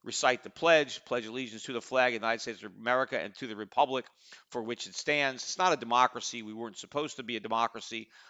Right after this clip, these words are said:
but we moved further in that direction with this populist movement. And between nineteen thirteen and nineteen twenty,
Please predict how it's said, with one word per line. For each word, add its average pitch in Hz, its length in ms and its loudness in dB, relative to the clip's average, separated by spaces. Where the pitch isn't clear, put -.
but 160 220 8
we 151 140 -2
moved 190 420 -2
further 165 540 2
in 143 120 -2
that 127 220 4
direction 143 520 2
with 123 120 -2
this 113 140 -6
populist 139 580 4
movement. 156 380 -4
And 131 100 -4
between 156 320 -8
nineteen 160 420 -2
thirteen 175 800 -4
and 143 340 4
nineteen 147 560 -2
twenty, 139 680 -2